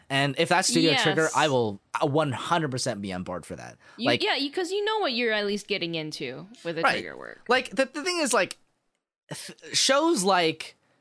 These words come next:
Speaker 1: Mob Psycho are that perfect blend of perfect
Speaker 2: Ugh,
Speaker 1: animation
Speaker 2: yes.
Speaker 1: and perfect
Speaker 2: Yes.
Speaker 1: emotionally impactful
Speaker 2: Yes.
Speaker 1: storytelling and perfect
Speaker 2: Yes.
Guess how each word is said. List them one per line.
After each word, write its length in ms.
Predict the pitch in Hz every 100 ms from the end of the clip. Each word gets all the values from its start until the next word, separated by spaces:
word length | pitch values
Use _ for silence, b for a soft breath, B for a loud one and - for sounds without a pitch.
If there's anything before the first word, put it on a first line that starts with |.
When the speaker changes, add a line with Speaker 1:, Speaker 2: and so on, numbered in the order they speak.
| _
Speaker 1:
Mob 320 | 147 175 202 170
Psycho 600 | - 143 151 190 214 220 b b
are 120 | 196
that 260 | 160 196 -
perfect 360 | 208 190 170
blend 360 | 131 151 151 147 -
of 300 | 135 120 117 _ - _ _ -
perfect 340 | - 165 175
Speaker 2:
Ugh, 60 | 165
Speaker 1:
animation 580 | 156 147 143 - 143 127
Speaker 2:
yes. 100 | 127
Speaker 1:
and 340 | 135 131 123 117 B B
perfect 240 | - 160 175 139 -
Speaker 2:
Yes. 80 | - -
Speaker 1:
emotionally 920 | 147 139 147 151 - 147 139 135 123
impactful 720 | 135 131 - 131 - - 117
Speaker 2:
Yes. 80 | -
Speaker 1:
storytelling 540 | 123 120 110 117 107
and 100 | 104
perfect 320 | - 120 113
Speaker 2:
Yes. 40 | 107